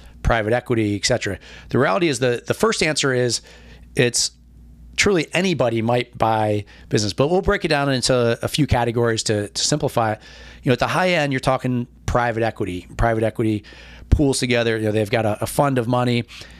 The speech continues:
and they're typically in the Amazon space. They're gonna look to buy brands that are doing at least two million dollars in, uh,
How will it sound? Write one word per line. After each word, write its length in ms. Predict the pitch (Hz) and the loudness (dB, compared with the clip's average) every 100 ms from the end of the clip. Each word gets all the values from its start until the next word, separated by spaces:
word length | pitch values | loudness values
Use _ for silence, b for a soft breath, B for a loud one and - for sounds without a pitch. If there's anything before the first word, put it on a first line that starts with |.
| B - | B -2
and 320 | 120 117 113 | 0 0 0
they're 80 | 120 | 0
typically 500 | 226 220 220 226 175 | 0 0 0 0 0
in 240 | 156 147 | 0 0
the 200 | 131 123 | 0 0
Amazon 380 | 135 165 156 160 | 0 0 0 0
space. 340 | - 143 143 - | -2 -2 -2 -2
They're 100 | 139 | -2
gonna 160 | 160 | 0
look 180 | 143 135 | 0 -2
to 80 | 135 | -2
buy 260 | 127 123 | 0 0
brands 400 | 117 120 120 120 | 0 0 0 0
that 100 | 113 | 0
are 60 | 113 | 0
doing 240 | 113 120 | 0 0
at 100 | 117 135 | 0 0
least 380 | 175 175 - | 0 0 -2
two 180 | - 180 | -2 0
million 320 | 151 143 135 | 0 2 0
dollars 540 | 120 120 120 120 120 - B B B B - | 0 2 2 0 -2 -4 B B B B 0
in, 360 | 123 117 113 | 2 2 -2
uh, 340 | - 113 107 | -2 0 0